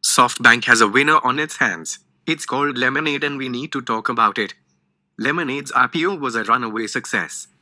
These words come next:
Everybody's talking about it. C N N, New York Times,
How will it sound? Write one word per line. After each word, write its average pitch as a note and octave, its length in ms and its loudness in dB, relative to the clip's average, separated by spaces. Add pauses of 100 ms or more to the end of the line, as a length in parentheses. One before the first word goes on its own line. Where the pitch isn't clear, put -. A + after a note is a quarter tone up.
(200)
Everybody's B2+ 640 -4
talking B2 360 -2
about G#2 280 -2
it. G#2 160 -4 (320)
C E3 260 -4
N D#3+ 80 -4
N, A2 240 -6 (180)
New C3 200 -6
York C3+ 340 -2
Times, B2 360 0